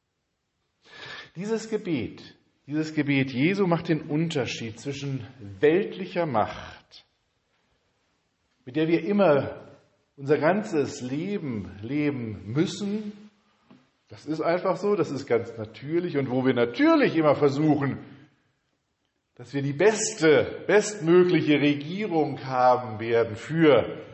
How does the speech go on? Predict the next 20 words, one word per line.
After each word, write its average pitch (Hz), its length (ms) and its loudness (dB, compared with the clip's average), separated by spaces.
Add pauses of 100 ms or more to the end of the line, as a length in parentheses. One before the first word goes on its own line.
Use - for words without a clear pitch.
(280)
Sicherheit, 127 640 4
Wohlstand, 117 560 2
Gesundheit 107 680 0
und 87 100 -12
Freiheit. 120 800 -6 (3000)
Dieses 117 340 -8
Gebet 131 440 -8
macht 143 180 -8
den 135 100 -6
Unterschied 139 600 -6
zwischen 120 260 -12
der 117 220 2
weltlichen 165 640 -2
Macht, 147 320 -4
die 139 80 -8
Jesus 131 560 -4
am 123 200 -6
Palmsonntag 147 1120 -2
zugerufen 98 800 -16
wird, - 460 -16